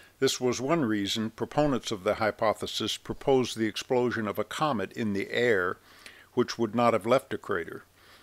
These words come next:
The absence of a crater logically could not be considered evidence against the Y D I H,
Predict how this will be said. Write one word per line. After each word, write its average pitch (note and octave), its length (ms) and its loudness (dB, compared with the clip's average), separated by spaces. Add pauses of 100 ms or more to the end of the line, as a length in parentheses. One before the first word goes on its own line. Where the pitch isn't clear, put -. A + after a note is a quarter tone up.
(200)
The B2+ 140 6
absence C#3 500 4
of A#2 100 -2
a A2+ 60 -4
crater A2 420 2
logically A2 640 0
could G#2 260 -6
not A2+ 280 0
be G#2 160 -2
considered G2 720 -2
evidence G#2 440 0
against - 420 0
the G#2+ 80 0
Y F#2+ 260 0
D F2 220 -6
I E2 120 -6
H, G2 480 -6